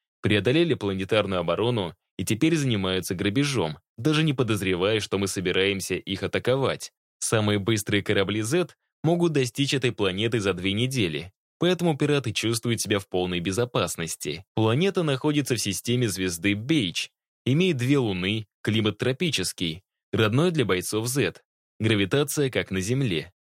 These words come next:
Что касается месхийцев, будете действовать в скафандрах с мышечными усилителями.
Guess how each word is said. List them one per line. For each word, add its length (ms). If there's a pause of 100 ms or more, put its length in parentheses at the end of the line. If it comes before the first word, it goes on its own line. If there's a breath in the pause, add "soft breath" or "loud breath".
(140)
Что 260
касается 480
месхийцев, 640 (360)
будете 380
действовать 460
в 40
скафандрах 600
с 60
мышечными 480
усилителями. 880